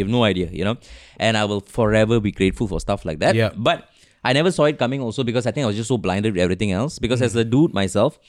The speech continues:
Speaker 1: like, I'm trying to build my own thing,
Speaker 2: Yeah.
Speaker 1: you know. So I'm always looking forward. So when I've already got my partner, not to say I put, like, zero effort in, but I'm just so caught up with so much of other things going on in my
Speaker 2: Mm-hmm,
Speaker 1: life as well at the
Speaker 2: mm-hmm.
Speaker 1: same time. So I just never saw it coming in that sense,
Speaker 2: Right,
Speaker 1: you know?
Speaker 2: right, right, right.
Speaker 1: Yeah.
Speaker 2: So in that case,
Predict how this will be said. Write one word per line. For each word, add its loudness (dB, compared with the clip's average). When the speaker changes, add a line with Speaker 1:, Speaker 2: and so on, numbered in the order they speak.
Speaker 1:
like, 2
I'm 0
trying 2
to -
build 2
my -2
own -4
thing, -8
Speaker 2:
Yeah. -10
Speaker 1:
you -2
know. -4
So 2
I'm 4
always 4
looking -4
forward. 0
So 0
when 2
I've 2
already 2
got 2
my -2
partner, 0
not -2
to -14
say -2
I -2
put, -10
like, -10
zero -2
effort -4
in, -4
but 0
I'm 2
just -2
so 2
caught 2
up 2
with -4
so -4
much -4
of -6
other -4
things -4
going -2
on 2
in -6
my -4
Speaker 2:
Mm-hmm, 0
Speaker 1:
life 0
as -2
well 2
at 0
the -4
Speaker 2:
mm-hmm. -6
Speaker 1:
same -2
time. 0
So -2
I 0
just -2
never 2
saw 0
it 0
coming -4
in -4
that -6
sense, -12
Speaker 2:
Right, -2
Speaker 1:
you 2
know? 4
Speaker 2:
right, 0
right, -2
right. -6
Speaker 1:
Yeah. 2
Speaker 2:
So 2
in -4
that -2
case, -4